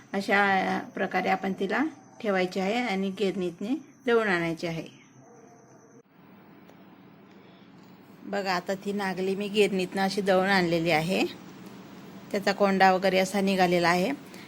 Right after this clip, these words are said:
आता आपण तिला प्रथम या अशा बारीक चाळणीने गाळून घेऊ. नंतर मग पुन्हा आपण हे पीठ कापडाने गाळून घेणार आहोत,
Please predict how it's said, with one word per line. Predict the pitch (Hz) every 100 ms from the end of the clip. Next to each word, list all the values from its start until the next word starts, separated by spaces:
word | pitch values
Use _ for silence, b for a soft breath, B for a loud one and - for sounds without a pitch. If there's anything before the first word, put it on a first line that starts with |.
| B -
आता | 175 190
आपण | 190 190
तिला | 196 196 190
प्रथम | 196 185 196 240 370 - - B B B -
या | 196
अशा | 190 208
बारीक | 196 185 190
चाळणीने | - 190 180 185 202
गाळून | 214 180 170 190
घेऊ. | 190 214 392 - - B B -
नंतर | 196 202 202
मग | 214 202
पुन्हा | 202 214 220
आपण | 214 196 202
हे | 202 214
पीठ | 214 240 381 - - - - B B -
कापडाने | 202 202 202 208 226
गाळून | 214 180 196
घेणार | 196 180 170
आहोत, | 160